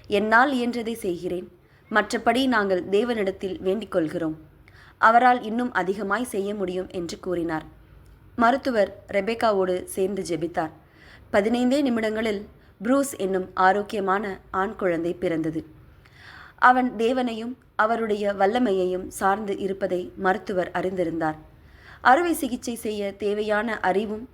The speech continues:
திறமையும் மருத்துவரிடத்தில் இருந்தாலும், அவர் தேவ ஞானத்தையும் பலத்தையும் தன் கைகளை இயக்கும் உதவியையும் தேவனிடத்தில் கேட்டார். மிகவும் திறமையான நபர்கள் தேவனுடைய உதவியை நாடுவதை கேள்விப்படும்போது நாம்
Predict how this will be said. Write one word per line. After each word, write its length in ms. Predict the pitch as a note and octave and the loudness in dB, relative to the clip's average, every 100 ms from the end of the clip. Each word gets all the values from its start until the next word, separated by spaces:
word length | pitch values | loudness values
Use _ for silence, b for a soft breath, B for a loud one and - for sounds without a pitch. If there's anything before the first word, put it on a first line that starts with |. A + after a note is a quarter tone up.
| - | -2
திறமையும் 540 | G#3+ G#3+ A3 G3 G3 - - - | 0 0 0 -4 -6 -14 -16 -2
மருத்துவரிடத்தில் 760 | A3 B3+ C4 G#3 F3+ - F3+ - | 0 2 0 2 0 0 -6 -4
இருந்தாலும், 600 | F#3+ G3+ G3 G#3+ G#3 - B B B - | -4 2 2 2 -2 -8 B B B 4
அவர் 400 | A#3+ A#3+ A#3 G3+ | 6 6 2 0
தேவ 280 | A3+ C4+ | 0 0
ஞானத்தையும் 640 | B3 G3 F#3+ G3+ A3+ G#3+ A#3 _ _ - | 0 0 0 -2 -8 -10 -12 _ _ 0
பலத்தையும் 500 | G3 G3+ G3+ G#3+ A#3+ - b b b | 2 4 0 -6 -10 -16 b b b
தன் 220 | - C4 B3+ | 2 2 4
கைகளை 460 | B3 C#4 C4+ A3 | 2 2 -2 -2
இயக்கும் 440 | - G3+ G3+ F#3+ - | -4 -6 -6 -10 -6
உதவியையும் 720 | G3+ A3+ A3+ G#3 A3 G3+ A#3+ - - G3+ | -4 -2 -2 -4 -4 -6 -10 -20 -8 2
தேவனிடத்தில் 720 | G#3+ A#3+ A3 F3+ E3+ E3+ D#3 | 2 2 -2 -2 -4 -10 -8
கேட்டார். 400 | E3+ E3 E3+ E3 - _ b b b b | -8 -6 -10 -10 -16 _ b b b b
மிகவும் 420 | A#3 A3 A#3+ C#4+ C#4 | -6 0 2 2 0
திறமையான 600 | G3+ G3+ G#3 G#3+ B3 G#3 | 0 2 2 2 0 0
நபர்கள் 500 | E3+ F#3 F#3+ E3+ - - - | 0 -2 -2 -6 -8 -18 -2
தேவனுடைய 560 | G3+ G#3+ G#3+ F#3+ F#3 F3+ | 2 2 0 0 0 0
உதவியை 540 | G3+ G3 G3 F#3+ F3+ | 0 2 2 -2 -4
நாடுவதை 540 | F#3 F3+ G3 G3 F#3 F3+ | 0 0 2 0 -2 -4
கேள்விப்படும்போது 840 | G3 G3 G#3+ G#3 F#3 F#3 G3+ G#3+ G#3+ b b b - | -4 -4 -4 -4 -2 -2 -2 -4 -8 b b b 2
நாம் 300 | G3 F#3+ | 2 2